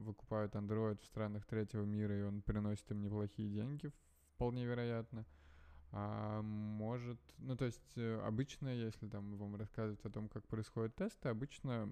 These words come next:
закупают небольшое количество трафика, там, на двести долларов суммарно в С Ш А, м, там в течение четырёх дней, з-, например, закупают, и потом уже смотрят, э, какие метрики и так далее.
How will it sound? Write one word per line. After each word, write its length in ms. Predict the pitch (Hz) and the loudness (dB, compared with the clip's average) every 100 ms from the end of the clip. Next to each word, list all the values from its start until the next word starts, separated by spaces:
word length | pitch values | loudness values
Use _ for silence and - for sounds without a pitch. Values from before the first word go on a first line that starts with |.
| 95 | -2
закупают 560 | 110 110 107 113 117 - | 0 0 2 2 2 0
небольшое 360 | 107 107 - 113 | 0 0 -2 -2
количество 480 | 113 110 - - 104 | -2 -2 -4 -6 -2
трафика, 600 | 123 180 - - 143 135 - - - - | 0 0 -4 -10 -10 -10 -18 -20 -20 -10
там, 240 | 117 113 | -6 -4
на 320 | 110 107 104 | -2 -2 -2
двести 360 | 101 113 113 110 | 0 0 0 0
долларов 420 | 107 131 143 127 | 2 2 0 -4
суммарно 480 | - 123 117 113 110 | -4 0 2 2 -2
в 60 | - | -4
С 120 | 110 | -6
Ш 140 | - | -2
А, 160 | 147 208 - - | -2 -4 -10 -14
м, 340 | 180 127 123 120 | -8 -6 -6 -4
там 160 | 123 | -4
в 60 | - | -4
течение 360 | - 123 117 | -6 -4 -2
четырёх 400 | 107 - 117 113 | -4 -2 0 2
дней, 280 | 113 113 110 | 0 0 0
з-, 220 | 107 - | -4 -8
например, 560 | 110 110 107 110 104 101 | -8 -6 -4 -2 -2 -2
закупают, 520 | 101 117 139 165 160 - - - - - - - | -4 -6 -4 -4 -4 -10 -20 -20 -20 -20 -20 -8
и 300 | 113 117 117 - - - - _ _ 120 - | -4 -4 -4 -8 -20 -20 -20 _ _ -6 -2
потом 320 | 113 120 127 | 0 0 0
уже 180 | 110 107 | 0 0
смотрят, 580 | - 107 123 127 110 104 - | 0 0 0 -2 -2 -4 -4
э, 300 | 107 101 101 - | 0 2 0 -4
какие 520 | 104 113 110 104 101 | -6 -2 0 0 0
метрики 600 | 101 107 131 127 120 107 | 0 0 0 -2 -4 -4
и 40 | |
так 180 | 101 101 | -2 0
далее. 400 | 101 143 170 131 | 0 0 -2 -4